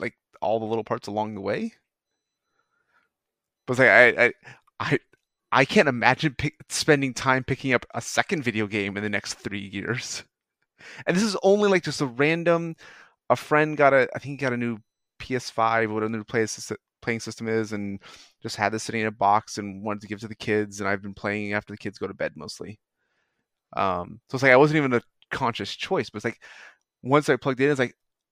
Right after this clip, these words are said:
I haven't played a video game since, like, Madden two thousand four on a P S two. I kinda miss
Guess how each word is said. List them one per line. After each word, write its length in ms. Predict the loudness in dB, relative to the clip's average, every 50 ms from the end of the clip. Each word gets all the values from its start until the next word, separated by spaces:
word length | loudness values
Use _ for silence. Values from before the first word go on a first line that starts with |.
| _ _ -12
I 80 | -10 -10
haven't 260 | -10 -12 -12 -14 -12
played 160 | -10 -10 -8
a 40 | -6
video 200 | -4 -4 -2 -2
game 160 | -2 -2 -4
since, 140 | -6 -10 -14
like, 140 | -14 -16 _ -20 -20 _ -14
Madden 380 | -12 -10 -10 -8 -8 -8 -8
two 140 | -6 -4 -2
thousand 260 | -2 -2 -4 -6 -14
four 680 | -16 -12 -8 -8 -6 -4 -4 -6 -6 -8 -10 -12 -14 -20 _ _ _ _ _ -8
on 100 | -6 -6
a 40 | -6
P 280 | -8 -10 -8 -6 -4 -4
S 160 | -4 -6 -10
two. 340 | -10 -10 -10 -10 -10 -10 -14 -18 -20 -20 -20 -20 _ _ _ _ -20 -20 -20 -20 -20 -20 _ _ _ _ -8
I 80 | -8 -4
kinda 240 | -2 0 0 2
miss 320 | 2 0 0 -2 -2 -4